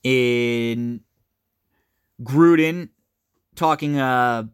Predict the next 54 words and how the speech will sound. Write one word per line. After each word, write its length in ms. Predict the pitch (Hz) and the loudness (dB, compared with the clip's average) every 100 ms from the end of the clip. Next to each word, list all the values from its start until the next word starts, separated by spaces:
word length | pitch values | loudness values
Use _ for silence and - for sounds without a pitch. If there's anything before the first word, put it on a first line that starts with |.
| - | -4
positive 420 | 151 156 139 131 | 0 0 0 -2
about 260 | 131 120 | -2 -2
Peterman, 380 | - 160 151 143 | 0 0 0 0
we've 140 | 147 143 | -2 -4
seen 200 | 208 208 | -4 -4
that 80 | |
he 80 | 196 | -4
likes 300 | 185 196 220 | -2 -2 -2
Peterman 380 | - 143 120 113 | -6 -4 -2 -4
quite 240 | 113 117 107 | -2 -4 -4
a 40 | |
bo-, 240 | 110 104 - | -4 -6 -6
uh, 180 | 110 104 | -8 -6
a 80 | 120 | -4
lot. 320 | 110 101 87 | -4 -4 -6
He, 160 | 107 - | -12 -10
he 140 | 113 | -8
seems 260 | 110 135 120 | -6 -6 -4
to 80 | 139 | -2
like 220 | 139 143 | -2 -2
Keelan 400 | - 139 120 107 | -4 -4 -2 -2
Doss, 400 | 123 139 151 - | 0 0 -2 -6
who's 220 | 120 113 | -8 -4
done 160 | 135 135 | -4 -4
everything 380 | 131 131 135 | -6 -6 -6
they've 160 | 131 123 | -4 -2
asked. 480 | 120 143 156 - _ _ _ _ _ _ _ _ | -2 -2 -4 -12 _ _ _ _ _ _ _ _
Talks 240 | 123 123 | -4 -2
about 220 | 135 127 113 | 0 0 0
the 60 | |
tight 280 | 110 131 127 | -4 -2 0
end. 360 | 131 135 139 - | 0 -2 -6 -10
Luke 260 | 120 123 117 | -6 -6 0
Wilson 360 | 131 135 139 | 0 0 -4
is 80 | 131 | -2
in 80 | 135 | -4
a 60 | |
battle 340 | 110 123 139 139 | 0 0 0 0
to 60 | |
make 200 | 139 139 | -4 -6
the 60 | 131 | -8
team. 540 | 113 147 147 147 147 - _ - | -8 -6 -4 -6 -8 -16 _ -12
Jason 300 | 110 110 110 | -10 -8 -10
Cabinda 420 | 104 110 135 147 | -10 -8 -6 -2
is 160 | 147 135 | -2 -2
in 80 | |
a 40 | 143 | -4
battle 540 | 135 143 147 147 139 _ - | 0 0 0 -2 -6 _ -8
to 80 | |
make 180 | 143 147 | -4 -4
the 80 | 135 | -6
team. 300 | - 151 147 | -6 -4 -2
Brandon 280 | 123 123 113 | -2 -2 -2
Marshall 460 | 127 139 135 135 | -2 -2 -4 -8